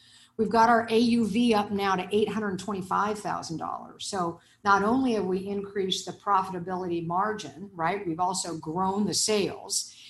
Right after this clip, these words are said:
And we've got very, very, very happy franchisees.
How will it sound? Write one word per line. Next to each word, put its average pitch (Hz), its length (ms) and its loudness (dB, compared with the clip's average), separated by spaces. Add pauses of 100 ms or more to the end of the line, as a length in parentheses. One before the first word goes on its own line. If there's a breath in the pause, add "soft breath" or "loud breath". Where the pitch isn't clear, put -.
(300 loud breath)
And 175 400 0
we've 196 160 0
got 185 300 2
very, 190 400 2
very, 170 500 -2
very 175 400 -4
happy 170 320 0
franchisees. 156 800 -6